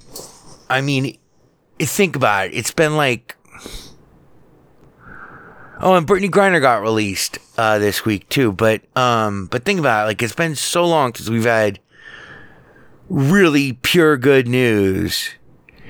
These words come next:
and we'll see how, how, how good the news is on Tuesday when they do the press conference. But I mean, <sighs> that, more energy out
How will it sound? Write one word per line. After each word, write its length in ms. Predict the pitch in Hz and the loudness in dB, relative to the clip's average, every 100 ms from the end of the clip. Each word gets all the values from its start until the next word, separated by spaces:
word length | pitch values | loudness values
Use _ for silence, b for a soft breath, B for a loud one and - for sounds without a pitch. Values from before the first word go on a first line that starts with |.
| B B | B B
and 200 | - 156 | 0 2
we'll 120 | 214 | 2
see 240 | - 226 | 2 2
how, 340 | 185 170 156 139 | 2 4 4 2
how, 420 | - 147 143 139 | -2 0 0 -2
how 560 | - 143 139 131 127 120 113 | -4 0 0 0 -2 -2 -2
good 280 | 135 147 120 | 0 0 2
the 100 | 123 | 0
news 320 | 127 120 110 | 2 2 2
is 300 | 131 110 98 | 4 4 2
on 180 | 104 98 | -2 -2
Tuesday 640 | 127 117 98 104 95 92 85 _ B B B B - | 0 2 2 2 2 0 -4 _ B B B B -6
when 160 | 107 | -2
they 120 | 110 | 0
do 120 | 104 110 | 0 0
the 100 | 101 | -2
press 300 | 120 117 - | -2 -2 -2
conference. 460 | 107 95 95 90 | -4 -2 -4 -6
But 340 | - 107 104 - _ _ _ - B B B B B B B - - - B B B B B - | -2 0 0 -4 _ _ _ -20 B B B B B B B -14 -16 -16 B B B B B -4
I 120 | 156 | -2
mean, 460 | 156 143 139 123 - | 0 -2 -2 -6 -10
<sighs> 60 | - B B B 1077 1047 1077 571 1077 B B B B - _ _ - - - _ _ - - - _ - - - _ - - _ _ - - - - | -8 B B B -8 -10 -12 -14 -14 B B B B -20 _ _ -20 -20 -20 _ _ -20 -20 -20 _ -20 -20 -20 _ -20 -20 _ _ -20 -20 -20 -6
that, 220 | 117 - - - - b b b b b b b _ - - - | -4 -4 -4 -8 -12 b b b b b b b _ -20 -20 -8
more 440 | 127 120 175 202 165 | 0 4 6 6 4
energy 500 | 180 175 135 156 - | 2 0 0 -4 -2
out 400 | 147 139 127 110 | 2 2 2 -2